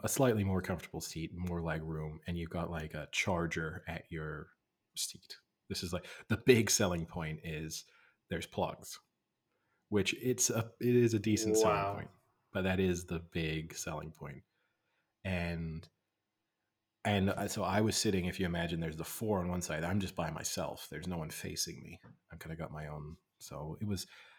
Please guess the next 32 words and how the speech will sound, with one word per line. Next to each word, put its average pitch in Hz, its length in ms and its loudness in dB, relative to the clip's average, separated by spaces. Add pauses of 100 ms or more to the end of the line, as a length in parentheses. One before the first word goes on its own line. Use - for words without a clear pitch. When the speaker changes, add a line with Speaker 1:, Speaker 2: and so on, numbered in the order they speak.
(120)
Speaker 1:
I 98 80 -2
do 107 220 4
think 107 220 2
sometimes 95 420 0
when 87 80 -2
you 82 100 -2
put - 140 -8
yourself 85 420 -6
in 80 60 -10
first 82 300 -10
class, 78 360 -8
then 80 220 -8
you 78 100 -6
do 82 180 -4
get 82 180 -6
the 82 60 -8
very 82 280 -6
entitled 85 640 -8
families 101 460 -2
coming 113 320 -2
in, 123 260 0 (520)
and 87 240 -2
there 82 280 -2
you 82 120 -2
get 82 140 -4
the 82 60 -8
parents 80 520 -8
who 78 340 -8 (480)
put 104 200 4
in 87 140 2
less 82 300 -4
effort 78 440 -8